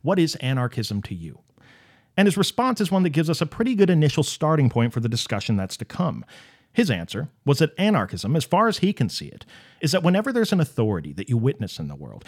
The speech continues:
particularly a hierarchical authority that exists within a society, it is ultimately that authority's job to justify its existence, no matter what it is, whether that's the father in a family situation saying, "I'm the man of the house, I make the decisions here,"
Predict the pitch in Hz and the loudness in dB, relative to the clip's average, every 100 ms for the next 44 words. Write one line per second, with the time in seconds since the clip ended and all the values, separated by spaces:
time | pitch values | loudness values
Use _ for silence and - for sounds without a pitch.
0 | - 143 - 240 254 233 208 170 147 170 | -2 0 2 0 0 0 4 4 6 6
1 | 160 147 196 139 - 85 80 82 73 85 | 6 6 4 2 -2 -6 -6 -8 -8 -6
2 | 104 120 104 160 - 185 160 143 117 - | 0 0 2 0 2 2 2 2 0 -2
3 | 170 165 - - _ - - _ _ _ | 0 0 -2 -10 _ -20 -20 _ _ _
4 | 180 175 - 175 226 208 220 226 190 131 | 6 6 4 2 2 2 2 4 4 4
5 | 113 170 - 202 - 175 175 151 123 - | 2 2 0 -4 0 2 2 2 0 2
6 | 180 151 87 92 - _ _ - 135 107 | 4 4 0 -6 -12 _ _ 0 2 4
7 | 180 - 139 - 117 123 110 107 117 107 | 4 4 0 0 0 0 -2 -4 -4 2
8 | 139 - - - - - _ _ _ 214 | 2 0 -10 -20 -20 -20 _ _ _ 2
9 | 247 214 214 190 135 160 95 - - - | 4 6 6 6 4 0 -4 -8 -16 -2
10 | 123 131 127 123 - 101 - 113 127 143 | 4 6 6 4 -2 -6 -4 -4 0 2
11 | 131 101 - 120 135 139 143 - 127 131 | 4 2 0 2 4 4 2 2 4 4
12 | 135 131 123 95 95 92 127 110 104 113 | 4 4 4 0 0 2 4 6 6 4
13 | 127 120 110 127 131 - - - 143 113 | 4 2 2 0 -2 -8 -4 0 0 0
14 | - 90 87 98 85 76 90 - - | -4 -6 -6 -6 -8 -10 -12 -14 -18